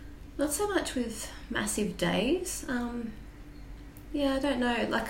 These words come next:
I'm trying to think. I don't know. Uh, these days I try not to think too much about what I have to do. Like, I just do it,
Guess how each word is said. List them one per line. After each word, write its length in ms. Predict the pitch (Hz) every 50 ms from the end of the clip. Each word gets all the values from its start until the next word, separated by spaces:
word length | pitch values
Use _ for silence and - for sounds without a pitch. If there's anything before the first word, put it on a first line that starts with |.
| - - -
I'm 60 | - 233
trying 200 | 233 - 294 269
to 80 | 226 208
think. 460 | - - 113 - 208 - - - - - - -
I 100 | 262 320
don't 160 | 359 339 -
know. 80 | 311
Uh, 360 | 214 220 208 - - - - 214
these 220 | 269 302 339 330
days 200 | - 370 359 -
I 80 | 285 269
try 200 | - - 226 226
not 160 | 220 - -
to 60 | 180
think 280 | - - 196 - - -
too 160 | - 208 202
much 360 | 190 180 - - - - -
about 340 | - - 190 180 170 - - - - - -
what 160 | - 180 175 185
I 40 | 180
have 160 | 160 156 -
to 80 | - -
do. 280 | - - - - 170 - - - - - - - - - - - - - - - -
Like, 180 | - 170 -
I 40 | 180
just 360 | 175 180 180 175 - - - - - - - -
do 160 | - 175 151
it, 160 | 135 - -